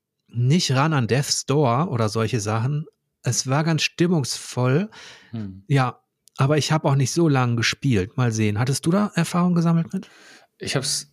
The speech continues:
Speaker 2: auch nicht unheimlich lang gespielt. Ich fand's furchtbar sympathisch. Hat sich, hat sich nett gespielt, auch wie man die,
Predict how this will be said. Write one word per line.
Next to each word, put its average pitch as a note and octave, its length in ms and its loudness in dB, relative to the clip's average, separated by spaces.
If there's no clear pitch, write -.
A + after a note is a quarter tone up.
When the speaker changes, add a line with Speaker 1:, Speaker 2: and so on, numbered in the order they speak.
Speaker 2:
auch A2 100 -2
nicht A#2 180 0
unheimlich A#2 340 0
lang G#2+ 180 0
gespielt. D#3 380 -2
Ich - 80 -6
fand's - 560 -4
furchtbar C#3+ 500 -2
sympathisch. C#3 1040 -4
Hat A2+ 160 -2
sich, - 300 -4
hat A2+ 140 -4
sich A2 160 -4
nett C#3 220 0
gespielt, C3 480 -2
auch A2+ 160 -2
wie A2+ 80 0
man G#2+ 180 2
die, G2+ 480 0